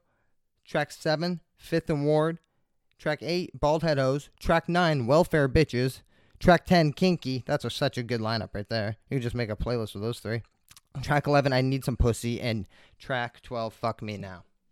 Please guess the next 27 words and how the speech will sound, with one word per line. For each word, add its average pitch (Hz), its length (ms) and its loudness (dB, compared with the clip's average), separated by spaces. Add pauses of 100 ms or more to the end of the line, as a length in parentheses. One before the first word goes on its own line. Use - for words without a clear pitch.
(920)
So 135 140 -2
it's 131 100 -4
a 131 40 -4
hardcore 175 420 -2
album, 135 360 -2 (200)
but - 300 -2
came 175 280 -6
out 185 280 -4
in 120 460 -8
the 107 220 -6
winter 131 380 -4
time, 95 280 -10
which 110 160 -12
is 117 140 -14 (400)
very 127 300 -4
funny 123 260 -6
to 110 80 -8
release 113 320 -10
an 110 60 -14
album 107 280 -6
like 107 160 -10
this 110 160 -12
in 104 80 -14
the 101 60 -10
winter. 110 280 -10 (2500)
But 110 200 -8
Will 147 400 2